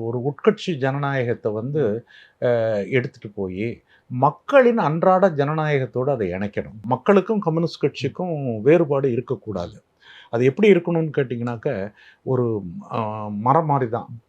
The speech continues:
மரத்துக்கு அடியில வேர்கள் வந்து எல்லா இடத்துக்கும் போகுது, அந்த இதெல்லாம் சேர்த்து மேல கொண்டு வருது. அதே போல மரமெல்லாம் வெளியில தெரியுது. அதே போல கம்யூனிஸ்ட் ஊழியர்கள் வந்து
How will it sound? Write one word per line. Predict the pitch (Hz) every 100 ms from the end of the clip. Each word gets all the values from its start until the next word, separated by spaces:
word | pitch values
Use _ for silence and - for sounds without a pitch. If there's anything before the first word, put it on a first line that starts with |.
| -
மரத்துக்கு | 127 151 202 208 196 175
அடியில | 151 170 160 135
வேர்கள் | 143 151 135
வந்து | 123 117 139 156
எல்லா | 113 110 147 143
இடத்துக்கும் | 123 139 - 160 135
போகுது, | 107 87 117 131 - _ _ _ _ _
அந்த | - 127 117 110
இதெல்லாம் | 131 139 165
சேர்த்து | - 151 135
மேல | 123 117 117
கொண்டு | 107 101 90 82
வருது. | 80 73 _ _ - _
அதே | - 165 220
போல | 202 196
மரமெல்லாம் | 180 156 185 190 165 202 190
வெளியில | 143 165 160 - 98
தெரியுது. | 85 80 - - _ _
அதே | 123 151 208
போல | 196 196
கம்யூனிஸ்ட் | - 185 254 262 - 185
ஊழியர்கள் | 170 190 196 160 131 143
வந்து | 131 120 151 185 165 117 104